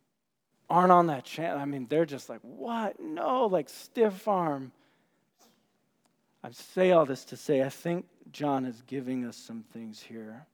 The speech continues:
For the teaching, when you're quiet and someone else is talking, you're looking for their confession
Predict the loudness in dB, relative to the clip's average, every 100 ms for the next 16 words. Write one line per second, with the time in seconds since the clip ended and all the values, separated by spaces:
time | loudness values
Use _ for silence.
0 | _ _ _ _ _ _ _ _ _ _
1 | _ _ _ -10 -4 -4 -4 -12 -10 -8
2 | -4 -4 -4 -6 -12 _ _ _ _ _
3 | _ _ _ _ _ _ _ _ _ _
4 | -2 2 4 2 4 4 6 4 0 -4
5 | -2 -2 -2 -2 -6 -14 -14 -10 -10 -12
6 | -18 -18 _ _ _ _ _ _ _ _
7 | _ _ _ _ -2 0 0 -2 -6 -4
8 | -4 -4 -6 -12 -8 -8 -8 -12 -12 -14